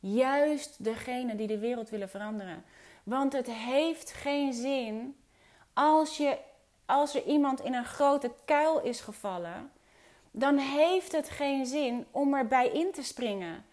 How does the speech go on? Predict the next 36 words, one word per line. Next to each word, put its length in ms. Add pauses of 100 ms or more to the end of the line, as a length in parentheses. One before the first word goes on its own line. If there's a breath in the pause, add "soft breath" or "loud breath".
(120)
Want 140
dan 80
kan 160
je 60
er 80
allebei 500
niet 200
uit. 520 (840 soft breath)
Het 140
heeft 280
geen 240
zin 360
om 260
iemand, 540
we, 320 (100)
je 280
kunt 320
de 100
armen 300
niet 140
helpen 380
door 160
zelf 260
heel 160
arm 220
te 100
zijn. 420 (520 loud breath)
Het 140
heeft 400
geen 180
zin. 200
Het 100
heeft 240
alleen 360
maar 160
zin 440